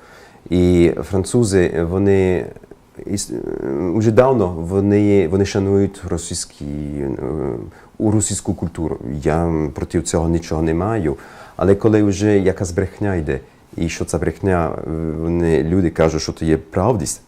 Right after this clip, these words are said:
французи, і навіть якщо журналісти це говорять, е, це то, то важко. Але вже був якийсь перелом, перелом, і той літак, е, коли впав, це зробив великий перелом. І вже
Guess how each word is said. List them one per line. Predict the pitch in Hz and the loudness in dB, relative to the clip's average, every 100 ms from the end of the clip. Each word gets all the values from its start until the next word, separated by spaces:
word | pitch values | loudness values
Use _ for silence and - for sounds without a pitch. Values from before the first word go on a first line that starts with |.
| - | -12
французи, | - - 113 110 71 - - - | -10 -4 -2 -2 -4 -6 -16 -10
і | |
навіть | 69 | -4
якщо | 80 - 87 | -4 -2 -2
журналісти | 87 85 120 160 - | -2 2 4 2 0
це | - 73 | -6 -6
говорять, | 73 69 71 65 - - - - - - - - | -4 -4 -4 -4 -8 -16 -20 -20 -20 -20 -18 -12
е, | 82 82 - | -10 -8 -6
це | 101 | -4
то, | - 87 76 | -2 -2 -2
то | - | -4
важко. | 76 69 - 85 87 - - - | -4 -6 -8 -14 -16 -20 -20 -2
Але | 101 | 4
вже | 127 147 165 - - - | 4 4 0 -4 -18 -4
був | 113 135 | 0 2
якийсь | 123 - - | 2 0 0
перелом, | 117 110 98 80 82 | 2 4 2 0 -2
перелом, | - 101 98 80 67 71 - - | 0 2 4 2 -2 -8 -20 -8
і | - 82 82 | -2 0 0
той | - 90 | 0 0
літак, | 95 - 78 - - _ _ - 69 | 0 -2 -4 -4 -20 _ _ -16 -10
е, | 73 | -10
коли | - 80 78 | -6 -2 -2
впав, | 71 87 87 | -2 -2 -2
це | - 92 | -2 -4
зробив | 80 67 80 82 - 69 | -4 0 0 0 -6 -4
великий | 78 82 87 | 0 0 -2
перелом. | - 85 80 78 69 67 - - - | -2 -2 0 0 -2 -6 -12 -20 -12
І | - | -2
вже | 85 82 95 | -2 2 2